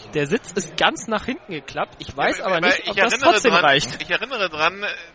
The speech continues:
Speaker 2: der junge Mann ist knapp zwei Meter groß.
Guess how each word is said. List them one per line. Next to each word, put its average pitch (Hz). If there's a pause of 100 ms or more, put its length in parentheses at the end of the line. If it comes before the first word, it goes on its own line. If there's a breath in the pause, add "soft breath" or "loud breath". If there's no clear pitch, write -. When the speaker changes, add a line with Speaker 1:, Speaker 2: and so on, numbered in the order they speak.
(520)
Speaker 2:
der 156
junge 175
Mann 170 (220)
ist 190
knapp 196
zwei 190
Meter 185
groß. 175